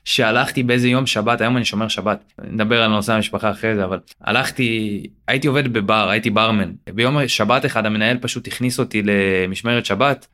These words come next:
ולא רציתי, כי אני כאילו התחלתי קצת עם ענייני הדת, כאילו היה לי רוגע נפשי כזה, לא בקטע של דת או משהו, אבל היה לי רוגע נפשי בשבת, יום אחד הלכתי, כאילו הוא קבע לי עובדה, "אתה בא לעבוד בשבת", לא היה לו החלפה בטח או משהו, והלכתי עם דמעות בעיניים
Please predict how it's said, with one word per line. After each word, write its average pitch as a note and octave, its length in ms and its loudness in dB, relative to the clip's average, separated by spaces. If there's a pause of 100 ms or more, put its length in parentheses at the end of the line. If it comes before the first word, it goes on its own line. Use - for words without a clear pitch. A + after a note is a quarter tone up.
(100)
ולא C#3 260 4
רציתי, G#2+ 420 0
כי G#2 120 0
אני G#2 140 2
כאילו A2 220 0
התחלתי D#3+ 300 0
קצת D#3+ 220 0
עם C3 100 2
ענייני A#2 240 2
הדת, B2+ 340 2 (120)
כאילו C#3 260 -2
היה F3+ 120 4
לי F3 160 2
רוגע D#3 260 2
נפשי D#3 300 -2
כזה, A2+ 220 0
לא C#3 100 2
בקטע F3 300 0
של G#2+ 220 -2
דת B2+ 240 2
או A#2+ 40 0
משהו, G2+ 320 -2
אבל G2 160 0
היה A#2 80 2
לי C#3 80 2
רוגע C3+ 240 2
נפשי A#2 240 -2
בשבת, A#2 500 -2 (180)
יום D3+ 200 2
אחד D3 200 0
הלכתי, B2+ 420 0
כאילו A#2+ 160 2
הוא G#2+ 60 -4
קבע C#3 180 2
לי E3+ 60 2
עובדה, C3+ 360 2
"אתה B2 160 2
בא B2 100 2
לעבוד A#2 260 2
בשבת", A#2+ 560 0
לא F3 60 4
היה F#3+ 140 4
לו D#3+ 80 4
החלפה C3 380 2
בטח A#2 300 -2
או G2+ 40 0
משהו, C#3+ 500 2 (1080)
והלכתי C#3 680 2
עם B2 200 2
דמעות A#2 420 4
בעיניים C#3+ 580 4